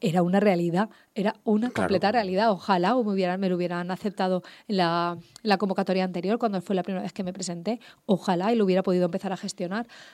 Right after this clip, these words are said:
Speaker 1: O sea, <laughs> ese es mi mayor dolor, <laughs> no poderlo gestionar después de haberlo conseguido, pero bueno, no pasa nada.
Speaker 2: Pues las cosas
Speaker 1: Nuevamente, como le digo a Lucía, si necesitas algo, aquí estoy.
Speaker 2: Claro, si las cosas, eh, vienen así, pues, eh, vienen
Speaker 1: Claro,
Speaker 2: así.
Speaker 1: por supuesto.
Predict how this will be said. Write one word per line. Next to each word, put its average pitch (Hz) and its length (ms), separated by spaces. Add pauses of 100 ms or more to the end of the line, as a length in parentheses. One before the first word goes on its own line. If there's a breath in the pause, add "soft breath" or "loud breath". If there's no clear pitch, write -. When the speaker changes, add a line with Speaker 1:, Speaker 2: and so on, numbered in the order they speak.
Speaker 1:
O - 40
sea, 202 140
<laughs> 156 180
ese 202 160
es 170 40
mi 226 80
mayor 208 280
dolor, 185 280
<laughs> 180 300
no 196 80
poderlo 208 320
gestionar 190 500
después 190 280
de 190 60
haberlo 185 220
conseguido, 175 480
pero 175 200
bueno, 190 260 (440 loud breath)
no 180 120
pasa 165 240
nada. 196 240 (140 loud breath)
Speaker 2:
Pues 92 120
las - 120
cosas 214 100
Speaker 1:
Nuevamente, 190 460
como 208 160
le 180 100
digo 175 140
a 170 40
Lucía, 185 360 (200 loud breath)
si 185 200
necesitas 165 460
algo, 180 160
aquí 196 120
estoy. 208 320 (720 loud breath)
Speaker 2:
Claro, 113 200
si 85 120
las 80 160
cosas, 101 480
eh, 98 100
vienen 104 340
así, 104 280
pues, 123 300
eh, 92 180
vienen 101 220
Speaker 1:
Claro, 208 340
Speaker 2:
así. - 200
Speaker 1:
por 202 160
supuesto. 175 480